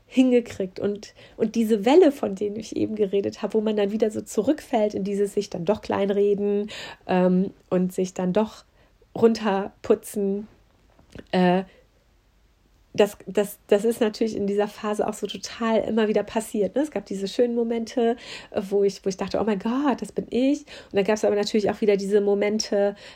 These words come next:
ähm, ja, wo ich mich nicht gut gefühlt habe oder wo ich mich selber noch so klein gehalten hab, ne? Ähm, also zum Beispiel,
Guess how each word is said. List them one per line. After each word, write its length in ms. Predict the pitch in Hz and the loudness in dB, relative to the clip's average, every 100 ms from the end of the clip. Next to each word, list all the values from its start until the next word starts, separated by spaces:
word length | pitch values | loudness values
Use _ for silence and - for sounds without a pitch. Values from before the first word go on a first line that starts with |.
| - | -8
ähm, 520 | - 202 190 190 196 - _ _ _ | 0 2 2 2 -2 -6 _ _ _
ja, 300 | 208 240 202 | 0 2 2
wo 100 | 185 | 0
ich 120 | 190 190 | 0 -2
mich 160 | 180 | -2
nicht 280 | 202 320 - | 2 2 2
gut 220 | 185 170 | 0 -2
gefühlt 540 | 180 - 185 180 - 185 | -6 -2 0 0 -2 -8
habe 500 | 180 180 180 226 302 - - - - _ _ _ _ _ | -6 0 2 2 0 -8 -18 -18 -20 _ _ _ _ _
oder 500 | 208 196 190 185 - | 6 8 6 2 0
wo 200 | 190 202 | 0 2
ich 160 | 202 - | 2 -2
mich 160 | 202 - | -4 2
selber 360 | 190 226 233 | 4 6 4
noch 160 | 202 214 | 2 0
so 120 | 202 | -4
klein 560 | - - 220 247 269 202 | -6 -8 -6 0 0 0
gehalten 640 | 180 - 175 170 - 170 - | -2 -4 -6 -6 -8 -10 -8
hab, 320 | 175 180 - | -10 -10 -8
ne? 280 | 180 185 247 - - - - _ 196 | -4 -2 -4 -8 -20 -20 -20 _ -2
Ähm, 720 | 190 190 185 185 190 196 226 _ _ _ _ _ _ _ _ _ - _ - _ _ _ _ _ _ _ _ _ _ | 2 4 2 0 -2 -4 -6 _ _ _ _ _ _ _ _ _ -20 _ -20 _ _ _ _ _ _ _ _ _ _
also 580 | 185 180 180 180 180 180 | -2 -2 -2 0 2 0
zum 180 | - 185 | -2 -2
Beispiel, 600 | 185 180 - 185 185 | -2 -2 2 4 2